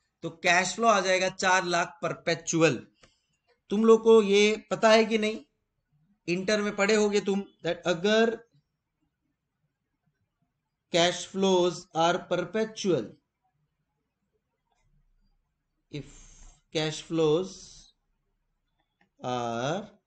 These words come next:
perpetual, perpetual मतलब जिंदगी भर चलते रहेगा, then value of the asset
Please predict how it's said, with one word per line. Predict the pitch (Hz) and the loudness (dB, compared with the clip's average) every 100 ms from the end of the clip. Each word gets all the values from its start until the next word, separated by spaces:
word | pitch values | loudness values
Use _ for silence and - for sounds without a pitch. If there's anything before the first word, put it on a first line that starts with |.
| _ _ - | _ _ -6
perpetual, | 202 226 254 254 185 123 | -2 2 2 2 -2 0
perpetual | 165 160 190 190 190 | -4 -4 -6 -4 -4
मतलब | 185 180 175 | -4 -6 -8
जिंदगी | 147 196 202 185 190 | -6 -4 -4 -2 -2
भर | 196 247 | 0 0
चलते | 226 202 202 | 0 -2 0
रहेगा, | 180 156 131 113 - _ _ _ _ - - _ _ _ _ _ _ _ _ _ _ _ | 0 0 -2 -6 -10 _ _ _ _ -20 -20 _ _ _ _ _ _ _ _ _ _ _
then | 117 147 156 165 175 185 220 226 214 _ _ _ _ _ _ _ _ _ _ _ _ _ _ _ _ _ _ _ _ _ _ 139 | -10 -4 0 0 -2 -4 -4 -6 -12 _ _ _ _ _ _ _ _ _ _ _ _ _ _ _ _ _ _ _ _ _ _ 0
value | 147 208 285 277 | 2 4 6 8
of | 190 - - _ _ _ _ _ _ _ _ _ _ _ _ _ _ _ 226 | 8 4 -6 _ _ _ _ _ _ _ _ _ _ _ _ _ _ _ -14
the | 151 147 - - | -12 -12 -16 -4
asset | 165 170 - - 208 214 180 160 185 | -2 -2 -4 -6 -2 2 2 2 0